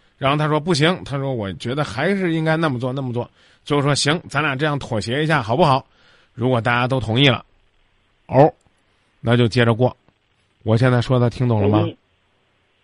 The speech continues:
Speaker 2: 我听懂了，我知道。现在，现在跟你说这个事儿，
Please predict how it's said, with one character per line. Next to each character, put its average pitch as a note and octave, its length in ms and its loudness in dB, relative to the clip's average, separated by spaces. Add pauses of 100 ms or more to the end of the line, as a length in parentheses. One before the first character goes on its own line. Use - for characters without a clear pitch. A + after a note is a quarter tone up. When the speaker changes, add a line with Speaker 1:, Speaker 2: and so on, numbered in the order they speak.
(100)
Speaker 2:
我 B3 160 -6
听 D#3 220 -4
懂 A2+ 160 -6
了， A2 140 -10
我 A#2 140 -10
知 C#3+ 120 -8
道。 C#3 180 -6 (640)
现 E3 140 -4
在， D#3+ 300 -2 (120)
现 F3 140 -6
在 D#3 140 -4
跟 D3 120 -8
你 C3 120 -6
说 C3+ 280 -4 (220)
这 D3+ 80 -2
个 B2+ 140 -6
事 C#3 60 -8
儿， A#2+ 220 -8